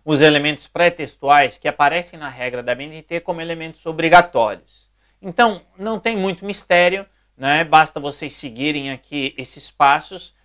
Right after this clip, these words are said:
que o seu trabalho vai tá formatado exatamente conforme as regras exigem. É lógico que, mais uma vez, eu ressalto que vocês precisam ver se existe alguma regra específica na sua instituição, porque, eventualmente, as instituições criam regras próprias,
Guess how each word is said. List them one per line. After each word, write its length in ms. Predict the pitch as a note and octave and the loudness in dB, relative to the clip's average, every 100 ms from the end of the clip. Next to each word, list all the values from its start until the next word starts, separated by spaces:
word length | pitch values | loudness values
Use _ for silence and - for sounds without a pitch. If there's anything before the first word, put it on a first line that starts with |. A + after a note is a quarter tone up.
| _ | _
que 80 | B3 | -6
o 60 | A3+ | -4
seu 180 | F3+ | -4
trabalho 400 | E3+ F3 E3 E3 | -2 0 2 0
vai 140 | D#3+ E3 | 0 -2
tá 160 | E3 | -2
formatado 680 | - E3+ E3+ D#3+ D#3 D#3+ D#3+ | -2 -4 -6 -6 0 0 0
exatamente 580 | D#3 D3+ E3 D#3 D3+ D3 | -4 -4 -6 -8 -10 -16
conforme 480 | - D#3 - D#3 D#3+ | -16 -12 -8 -8 -8
as 120 | C#3 | -10
regras 400 | C#3 C#3+ C#3+ D3+ | -6 -6 -6 -6
exigem. 580 | D#3 B2+ C#3 A2 - _ _ _ _ | -8 -8 -12 -14 -20 _ _ _ _
É 120 | D3 | 2
lógico 480 | C#3+ C#3 D#3 - B2+ | 6 6 6 2 -6
que, 100 | - | -16
mais 240 | B2+ C#3 | -10 -10
uma 140 | C#3 A#2+ | -10 -12
vez, 200 | B2+ B2 | -10 -10
eu 60 | |
ressalto 720 | A#2 A#2 - D#3 D#3 B2 - - _ _ | -12 -14 -6 2 4 4 -4 -20 _ _
que 80 | E3+ | -6
vocês 320 | E3 F#3 E3+ | -6 -4 -8
precisam 460 | - F3+ G3 F3+ D3+ | -8 -10 -10 -12 -10
ver 180 | F3 | -12
se 140 | F3 F3 | -10 -10
existe 420 | D3 E3 G3+ - | -10 -12 -10 -8
alguma 300 | D3 D#3 F3 | -8 -8 -12
regra 440 | B2+ C3+ D#3+ E3+ | -8 -4 -2 -2
específica 960 | D3+ - C3 - G3 G3 - _ C3+ A#2 _ _ | -8 -14 -20 -14 -8 -8 -10 _ -8 -8 _ _
na 240 | E3 G#3 | -2 -2
sua 280 | G#3+ - F#3+ | -2 -6 -10
instituição, 800 | F#3 F#3+ F#3 A3+ - D#3 C3 A2+ _ _ _ | -10 -14 -14 -14 -10 -6 -6 -6 _ _ _
porque, 340 | - D3+ - C#3+ | -6 -6 -4 0
eventualmente, 680 | C#3 A#2+ A#2 F3+ D3+ E3+ F3 | 0 0 -2 0 0 -4 -6
as 120 | C#3+ | -10
instituições 760 | D3+ - D3 C#3+ - D#3 D3+ - | -14 -18 -18 -18 -14 -12 -10 -12
criam 360 | - G#3 F3 | -2 0 0
regras 420 | C3 C#3+ C3+ C#3+ | -2 -6 -6 -10
próprias, 680 | - C3 C3 C3 D3+ D3 _ | -8 0 2 2 -2 -8 _